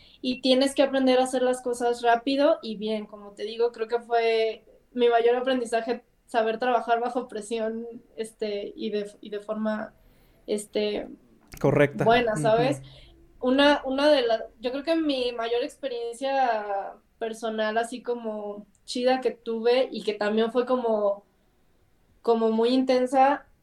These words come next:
Speaker 1: fue cuando hubo el, en dos mil diecinueve, no, mentira, ya era, ya fue dos mil veinte porque estábamos en pandemia.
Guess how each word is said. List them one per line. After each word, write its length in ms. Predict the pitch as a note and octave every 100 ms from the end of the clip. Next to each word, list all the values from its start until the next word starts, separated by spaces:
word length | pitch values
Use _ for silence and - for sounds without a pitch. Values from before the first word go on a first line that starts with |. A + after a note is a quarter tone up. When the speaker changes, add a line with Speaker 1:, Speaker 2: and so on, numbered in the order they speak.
| _ _ _ _ _ -
Speaker 1:
fue 220 | B3 A#3+
cuando 480 | C4 C4 B3 A3+ A3
hubo 380 | A3 B3+ B3+ - _ _
el, 320 | A#3 A#3 A#3 A#3
en 420 | A#3+ A#3 A#3+ A#3+
dos 160 | A#3+
mil 160 | B3+ C4
diecinueve, 760 | D#4 D#4+ C4+ B3 B3+ C#4+ G4 - _ _ _ _ _ _ _ -
no, 240 | B3 B3
mentira, 400 | A3 A3 B3+ B3+
ya 100 | A#3
era, 200 | A#3 B3+ A3
ya 120 | A#3+
fue 140 | C4+
dos 180 | C4 B3+
mil 160 | B3 A#3+
veinte 260 | B3 B3
porque 220 | A#3 A#3 A3
estábamos 420 | A3 A3+ A3 A3
en 140 | G#3
pandemia. 500 | G#3 G#3 A3 A3+ A3